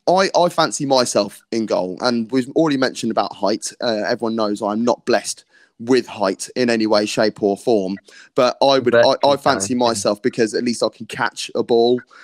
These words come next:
Speaker 1: Uh, so he is number two. And if, if you're thinking, "Yeah, who is this guy?" Literally, just go on YouTube and have a look at his gaffes. And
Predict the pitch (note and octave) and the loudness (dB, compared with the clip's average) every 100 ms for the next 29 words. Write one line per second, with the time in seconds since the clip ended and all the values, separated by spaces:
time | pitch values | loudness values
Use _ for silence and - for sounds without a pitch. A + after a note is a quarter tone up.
0 | - - G#2 G2+ G2+ - B2+ A2+ A2 A#2 | -20 -6 -2 0 -2 -2 2 4 4 2
1 | B2 C#3+ D3 D3 B2+ A#2 A2+ - B2 A#2+ | 2 2 2 2 0 0 0 -4 -4 -2
2 | - C3 C3+ C3+ C3 C#3 C3+ - - C#3 | 0 2 2 0 -2 -2 -2 -4 -4 -4
3 | D3 D3+ D3+ C#3 - - E3+ E3 E3 D#3 | 0 2 2 0 -4 -6 -6 -2 -2 -4
4 | - _ - D#3+ C#3+ D3 E3+ D3+ B2 - | -8 _ -2 0 2 2 2 0 -4 -2
5 | G#2+ A2 A#2 - - C3+ C#3+ - - A2 | 2 2 0 -12 -8 0 0 0 -2 0
6 | G#2 B2 - D3 C#3 B2+ A2 - G#2+ G#2 | 0 -2 0 0 2 0 -2 0 2 2
7 | - B2 A2 A2 A2 - G#2+ - G#2+ F#2 | 2 0 2 0 -2 -6 -8 -4 -6 -6
8 | - - - G2+ G#2 | -10 -12 -8 -6 -6